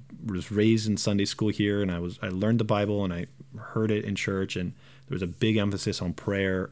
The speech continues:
and these things. And, uh, however, uh, I think there's a very big difference between,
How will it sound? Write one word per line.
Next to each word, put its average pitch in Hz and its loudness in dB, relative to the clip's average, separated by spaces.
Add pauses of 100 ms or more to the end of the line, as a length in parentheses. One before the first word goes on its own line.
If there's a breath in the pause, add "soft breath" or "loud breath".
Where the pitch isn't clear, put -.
and 90 -4
these 90 -6
things. 92 -6 (760 soft breath)
And, 90 -2
uh, 87 -4 (720)
however, 110 0 (260)
uh, 92 -6 (300)
I 113 0
think 160 0
there's 151 4
a 113 2
very 110 2
big 104 0
difference 123 0
between, 95 -4